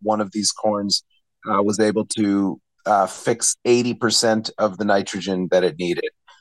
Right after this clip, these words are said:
Um, so this is corn that is essentially grown without, can be grown without any additional fertilizer. And some of the farmers in Oaxaca in Mexico who have a corn like this, when scientists were, uh, talking to them, they said,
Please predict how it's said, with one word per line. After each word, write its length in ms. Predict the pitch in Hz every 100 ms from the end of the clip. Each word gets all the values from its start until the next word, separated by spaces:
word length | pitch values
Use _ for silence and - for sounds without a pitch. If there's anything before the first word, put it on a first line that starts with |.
| _ -
Um, 160 | 95
so 160 | 92 110
this 220 | 110 120
is 140 | 139 -
corn 300 | 147 147 127
that 120 | 120
is 120 | 113 107
essentially 400 | - 139 147 139
grown 400 | 104 113 113 110
without, 580 | 104 104 - 101 104 104 - _ _
can 200 | 160 143
be 80 | 139
grown 320 | 117 123 117
without 380 | 110 110 104 98 -
any 300 | 104 98 92
additional 640 | 110 - 95 - 95 87 - - _ -
fertilizer. 840 | - 107 101 90 80 78 80 76 -
And 460 | 107 104 104 95 - _ _ _
some 220 | - 170 170
of 100 | 147
the 100 | 127
farmers 400 | 147 147 143 127
in 160 | 120 113
Oaxaca 580 | 98 95 139 139 120 104
in 80 |
Mexico 540 | 107 117 - 123 110 101
who 160 | 110
have 200 | 104 104
a 60 | -
corn 300 | - 107 104
like 200 | 101 92
this, 200 | 104 95 -
when 200 | 101 95 - _ _ - -
scientists 760 | - 123 123 110 113 107 - -
were, 320 | 110 101 98
uh, 280 | 95 92 - - -
talking 380 | 131 120 123
to 120 | 113 104
them, 200 | 104 110
they 120 | 113
said, 200 | -